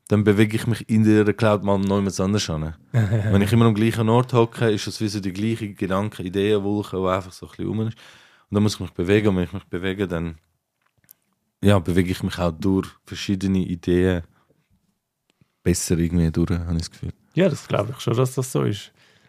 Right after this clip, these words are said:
Speaker 2: Dass du auch irgendwie eine neue Inspiration hast, wenn du an einem neuen Ort bist oder wenn du dich einfach auch schon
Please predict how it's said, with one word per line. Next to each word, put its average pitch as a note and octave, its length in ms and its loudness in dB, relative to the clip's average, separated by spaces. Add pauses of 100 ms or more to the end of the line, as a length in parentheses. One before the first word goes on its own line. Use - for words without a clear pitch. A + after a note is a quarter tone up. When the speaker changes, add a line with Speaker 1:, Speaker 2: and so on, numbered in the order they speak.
(140)
Speaker 2:
Dass A2+ 140 0
du A#2 140 6
auch A2+ 200 6
irgendwie A#2 440 4
eine A2 100 2
neue A#2+ 320 6
Inspiration A#2 960 2
hast, B2 220 -2
wenn A2+ 160 2
du A2 120 0
an A2 40 4
einem A2 60 4
neuen A2 300 2
Ort A2+ 320 -2
bist G#2 260 -2
oder G2+ 200 0
wenn G2+ 140 0
du G2+ 100 -2
dich G2 220 -2
einfach G2+ 300 -4
auch G2+ 120 0
schon G2 240 -4